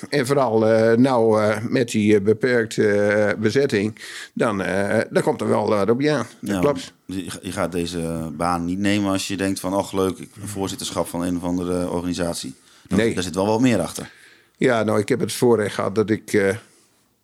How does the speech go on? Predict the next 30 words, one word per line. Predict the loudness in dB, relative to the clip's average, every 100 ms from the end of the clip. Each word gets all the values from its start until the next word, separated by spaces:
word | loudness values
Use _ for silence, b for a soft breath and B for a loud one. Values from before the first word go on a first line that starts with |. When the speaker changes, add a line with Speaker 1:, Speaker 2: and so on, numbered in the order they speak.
| _ _ _ _ _ _ _ _ -16 B B B
Speaker 1:
vanaf, | -2 0 2 0 0 2
eh, | 4 4 2 b b b b b _ _ _ _ _ _ _ _ _ _
augustus, | -2 0 2 0 0 -2 -2 -4 -6 -6 -10 -14 -8
nee, | -6 -4
september, | -4 -2 0 2 2
eh, | 2 0
twaalf | -2 -2 0 0 -2
al | -2 -2
betrokken | 0 -2 0 0
ben | 0 2
bij | 0
het | 0 2
dossier. | 2 2 0 0 -2 B B B B B -8
Toen | -2 0
was | 0
ik | -2
voorzitter | 2 2 2 0
van | 0 0
de, | 0
eh, | 0 2 2 0
Vereniging | -2 -2 -2 -4
Groningen | -2 -2 0 0
Dorpen. | 2 2 2 -2 -10
En | -6 -4 -2
die | 0 0
hebben | 0 -2 -4
bij | -4
mijn | -2 -4 -4
afscheid | -4 -4 -2 -2 0
daar | 2 2 0